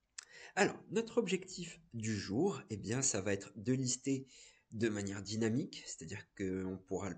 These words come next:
paramétrer nous-mêmes a posteriori sans repasser par Power Query, une liste de dates avec une date de début et une date de fin, d'en retirer les week-ends, et ensuite,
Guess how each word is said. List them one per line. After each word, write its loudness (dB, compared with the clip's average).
paramétrer -2
nous-mêmes 2
a 2
posteriori 0
sans 4
repasser 0
par -12
Power -8
Query, 0
une 4
liste 2
de 6
dates 2
avec 2
une 2
date 4
de 2
début 0
et 6
une 2
date -4
de -4
fin, -4
d'en 10
retirer 4
les 4
week-ends, 2
et 10
ensuite, 4